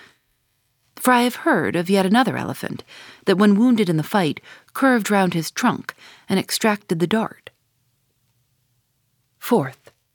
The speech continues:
stealing unawares upon the whale in the fancied security of the middle of solitary seas, you find him unbent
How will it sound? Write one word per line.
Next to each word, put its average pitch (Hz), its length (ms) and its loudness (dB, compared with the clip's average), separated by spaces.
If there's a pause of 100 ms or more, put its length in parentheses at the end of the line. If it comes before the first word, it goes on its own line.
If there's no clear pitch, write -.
(960)
stealing 339 480 2
unawares 175 500 2
upon 156 220 0
the 160 80 0
whale 170 300 2
in 147 100 0
the 143 60 -2
fancied 165 460 -2
security 160 540 -2
of 123 100 -6
the 160 80 0
middle 180 280 2
of 156 80 -2
solitary 156 500 2
seas, 139 500 -2 (720)
you 196 140 2
find 320 260 2
him 226 200 2
unbent 185 560 0